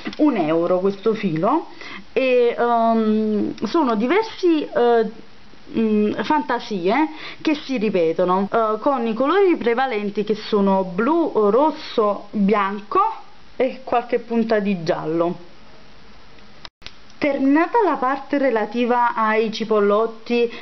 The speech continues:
alle pietre di vetro, alle, diciamo, pietrine sfaccettate, volevo mostrarvi prima questi fili di, eh, chips che ho preso, molto semplici.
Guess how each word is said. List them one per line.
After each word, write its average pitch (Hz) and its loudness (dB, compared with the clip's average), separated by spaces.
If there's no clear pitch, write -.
alle 214 0
pietre 220 0
di 214 0
vetro, 214 2
alle, 202 0
diciamo, 208 0
pietrine 208 2
sfaccettate, 220 -2
volevo 302 2
mostrarvi 233 -2
prima 427 2
questi 214 -2
fili 349 0
di, 240 -4
eh, 220 0
chips 208 -4
che - 0
ho 226 2
preso, 196 -4
molto 254 0
semplici. 214 -2